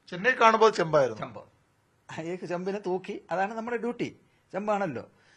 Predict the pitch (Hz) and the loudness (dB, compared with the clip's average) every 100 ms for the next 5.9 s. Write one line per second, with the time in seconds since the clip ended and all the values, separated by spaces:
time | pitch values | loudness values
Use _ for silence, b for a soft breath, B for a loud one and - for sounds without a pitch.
0 | b b - 170 139 143 214 220 233 233 | b b -10 -6 -2 0 2 2 0 0
1 | 214 220 208 185 190 196 190 190 180 170 | 2 0 0 0 0 -2 0 0 0 0
2 | 165 139 104 98 - 143 156 214 208 202 | -2 -4 -8 -14 -12 -10 -2 0 0 -2
3 | 202 202 208 180 185 202 202 196 170 202 | -2 -2 -4 -4 -4 -4 -4 -4 -4 -2
4 | 196 185 185 180 190 196 190 180 180 190 | 0 0 0 -4 -4 -4 0 2 2 0
5 | 185 180 180 190 180 147 120 98 - | -4 -4 -6 -4 -4 -4 -8 -10 -16